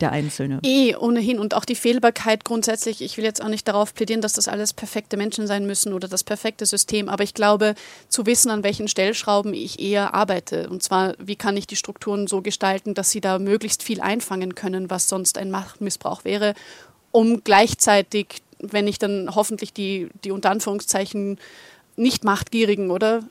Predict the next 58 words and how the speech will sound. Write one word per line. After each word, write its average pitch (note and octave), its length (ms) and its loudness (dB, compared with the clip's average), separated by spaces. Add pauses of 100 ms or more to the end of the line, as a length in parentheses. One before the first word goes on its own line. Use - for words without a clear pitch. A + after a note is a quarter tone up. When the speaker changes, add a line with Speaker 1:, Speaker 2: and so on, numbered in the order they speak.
Speaker 2:
Ähm, F#3+ 260 -6
weil G3 100 -4
Macht G#3 240 0
korrumpiert G#3 460 -2
einen, G3 200 -4
wenn F#3+ 120 -6
man F#3+ 120 -2
sie F#3+ 100 -6
bekommt F#3+ 420 -6
auf F#3+ 100 -10
Dauer F#3 300 -4
immer, F#3+ 260 -6
glaube - 300 -10
ich. - 100 -16
Ich - 100 -14
glaube, F#3+ 220 -10
das G3 160 -6
ist G3 100 -4
ein G3 120 -4
Effekt, - 400 -8
den F#3+ 80 -6
man F#3+ 180 -8
hat, G3 100 -4
Speaker 1:
Mhm. G3 80 -8
Speaker 2:
wenn G3+ 80 -6
man F#3+ 160 -6
die F#3+ 120 -10
Deutungshoheit G3 640 -6
so G3+ 160 0
geschenkt G3 400 -6
kriegt, - 260 -12
oder? G3+ 220 -2 (580)
Und A3 160 0
dass G#3+ 140 4
man A3+ 160 2
halt A3 120 4
beides G#3+ 320 6
macht, F#3 200 -2
dass F#3+ 100 0
man G#3 140 -2
sich G#3 160 -6
einerseits G#3+ 500 4
natürlich, A3 480 -2
wenn G#3 200 -2
man G#3+ 200 0
seine G#3 160 2
Stimme A3 300 0
abgibt, G#3+ 400 2
sich G#3 120 -6
die A3 120 -4
Menschen G#3+ 280 -2
aussucht, G#3 460 -4
wo G3 60 -2
man G3 180 -2
sagt, G3 300 -6
die G#3 60 -8
sind G3 140 -4
integer, G#3 640 2